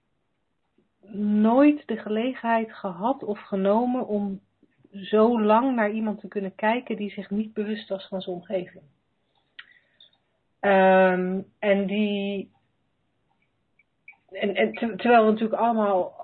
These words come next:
allemaal slapen. En ik denk dat toen ik naar mijn vader keek, ja, dat, dat zag er hetzelfde uit als wanneer ik naar mijn partner kijk als die slaapt. Als wat dat gaat, dan, dan, dan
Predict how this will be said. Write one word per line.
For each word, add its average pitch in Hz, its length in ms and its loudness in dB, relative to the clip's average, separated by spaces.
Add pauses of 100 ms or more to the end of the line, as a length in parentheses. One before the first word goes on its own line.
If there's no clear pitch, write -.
(400)
allemaal 208 320 -2
slapen. 233 540 0
En 180 40 -6
ik 180 120 -12
denk 202 220 -4
dat 190 140 -8 (520)
toen - 120 -20
ik 185 60 -14
naar 196 80 -8
mijn 180 180 -6
vader 202 320 2
keek, 190 240 -4
ja, 190 320 -4 (160)
dat, - 340 -18
dat 202 160 -10
zag - 200 -10
er 190 60 -6
hetzelfde 190 600 0
uit 180 260 -2
als - 300 -10
wanneer 180 240 0
ik 175 80 -6
naar 175 120 0
mijn 170 140 -6
partner 202 320 2
kijk 165 240 0
als - 120 -10
die 175 140 -10
slaapt. 196 440 -2 (800)
Als - 100 -8
wat 185 200 4
dat 208 100 0
gaat, 180 200 2
dan, 180 260 2
dan, 180 280 -4
dan 175 320 -6